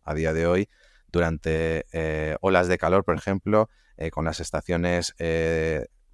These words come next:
de monitorización de calidad ambiental, ya somos conscientes de la calidad del aire que respiramos en nuestros entornos urbanos, ¿no? Entornos urbanos que han ido cada vez haciéndose más densos y, y, y no nos hemos centrado, no nos hemos fijado en que uno de los factores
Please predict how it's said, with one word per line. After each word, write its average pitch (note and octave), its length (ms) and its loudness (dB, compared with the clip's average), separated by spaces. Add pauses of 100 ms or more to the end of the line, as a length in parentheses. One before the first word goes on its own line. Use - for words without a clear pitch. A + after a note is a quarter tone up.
(220)
de F2 160 0
monitorización F2 680 0
de F2 100 0
calidad E2+ 340 0
ambiental, E2 560 0 (240)
ya - 100 4
somos A#2+ 320 2
conscientes A2 680 -2 (200)
de F2 160 -2
la E2+ 120 2
calidad F#2 300 2 (160)
del F2 220 0
aire F#2+ 240 2
que F#2 100 0
respiramos E2+ 500 -4
en E2 80 -2
nuestros E2 360 -6
entornos E2 460 -2
urbanos, D2+ 520 -6
¿no? D2+ 140 -4
Entornos D#2 380 -4
urbanos F2 440 0
que - 120 -6
han D#2+ 100 -2
ido G#2 260 2 (220)
cada E2 220 0
vez F#2 160 0
haciéndose E2+ 460 -4
más G#2+ 280 4
densos C#3 600 0 (300)
y, E2 800 -4
y, D#2+ 800 -4 (120)
y F#2 100 -4
no G2 120 2
nos G#2 200 2
hemos G2 160 0
centrado, F#2 540 2
no F#2+ 140 0
nos G#2 200 0
hemos G2 180 -2
fijado G2+ 340 2
en G2+ 80 -2
que F2+ 100 -2
uno F2+ 100 0
de F2 60 0
los F2 140 -2
factores F#2+ 460 -4